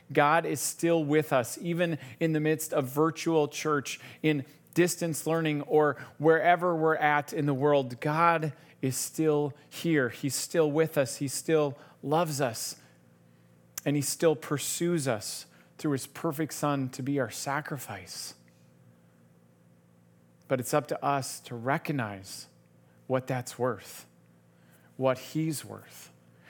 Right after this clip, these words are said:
and then respond with all that you are. And if you're in that place today, if God is pulling your heart, you might say, "God, I'm not putting you first. I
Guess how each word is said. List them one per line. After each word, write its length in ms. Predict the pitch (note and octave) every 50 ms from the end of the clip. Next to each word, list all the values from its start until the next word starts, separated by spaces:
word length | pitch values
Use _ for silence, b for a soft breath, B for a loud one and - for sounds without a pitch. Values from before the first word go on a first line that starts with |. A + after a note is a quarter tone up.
| B B B
and 160 | C3 C3 C#3
then 140 | C3+ C3 C3
respond 680 | B2 A#2+ - - - - - C3+ C3 B2+ A#2+ A#2 A2+
with 220 | A2 A2+ A2+ - - -
all 260 | A#2 B2 B2+ C3 C3+
that 140 | B2+ B2 -
you 160 | A#2 A#2 G#2+
are. 300 | G#2 G#2+ G#2 G2 F#2 - _ _ _ _ _ _ _ _ _ _ _ _ _ _ _ _ _ _ _ _ _ _ _ _ _
And 140 | - C3 C3
if 140 | B2+ - C#3+
you're 160 | D3+ E3 F3
in 80 | D#3+ D#3+
that 180 | D#3+ D#3 C#3+
place 300 | - D3+ D3 D3 C#3 -
today, 180 | - D3 D3 C#3
if 120 | B2+ -
God 200 | - D3 C#3+ C#3+
is 100 | C#3+ C3+
pulling 320 | - - - D3 D3 D3 C#3+
your 100 | C#3 B2+
heart, 280 | C#3+ D3 C#3+ C#3 C#3+ B B B B B
you 100 | D#3 E3+
might 240 | F3 F3 F3 E3+
say, 200 | - - F3+ E3
"God, 280 | D3 D#3 E3 D#3+ E3+ E3
I'm 120 | D#3+ D#3+
not 260 | D#3+ D#3+ D#3+ E3+ E3 -
putting 280 | - F3 D#3+ D#3+ D#3
you 100 | D#3 D3
first. 420 | B2+ - - D#3+ D#3 C#3 - - D#3+
I 220 | D3+ D3+ D3